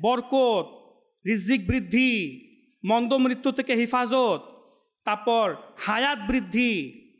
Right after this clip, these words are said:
আর কত রকমের যে ফজিলত আল্লাহ তাআলা এর মধ্যে রেখেছেন, এটা আমরা জানি না। তাই আল্লাহ তাআলা আমাকে, আপনাকে, আমাদেরকে যতটুকু দিয়েছেন, বিশ্বাস করুন,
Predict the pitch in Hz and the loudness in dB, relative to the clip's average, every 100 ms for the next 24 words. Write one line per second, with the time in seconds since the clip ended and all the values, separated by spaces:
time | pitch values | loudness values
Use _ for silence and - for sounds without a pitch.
0 | _ - 208 214 269 269 330 285 302 302 | _ -8 -8 -2 -2 2 2 2 4 2
1 | 277 277 277 240 269 277 254 262 262 269 | 2 0 0 0 0 0 0 0 0 2
2 | 262 254 254 240 247 240 220 226 170 123 | 2 2 2 2 0 0 -4 -4 -6 -10
3 | - _ _ - 202 202 180 160 139 120 | -20 _ _ -10 -6 -4 -4 -6 -8 -14
4 | 107 98 _ _ _ _ _ _ _ - | -18 -20 _ _ _ _ _ _ _ -6
5 | 208 277 - - 185 214 220 214 220 214 | -6 -6 -12 -10 -6 -4 -4 -4 -4 -4
6 | 175 190 190 202 180 196 190 202 170 185 | -6 -8 -6 -6 -6 -6 -8 -4 -4 -4
7 | 185 196 180 220 262 - - _ - 233 | -6 -8 -6 -4 -4 -6 -20 _ -2 0
8 | 311 269 269 262 208 240 247 196 127 - | 0 -2 -4 -4 0 0 0 -4 -6 -12
9 | _ _ 180 214 - 269 - 254 240 269 | _ _ -8 -6 -4 -6 -6 -6 -6 -8
10 | - | -14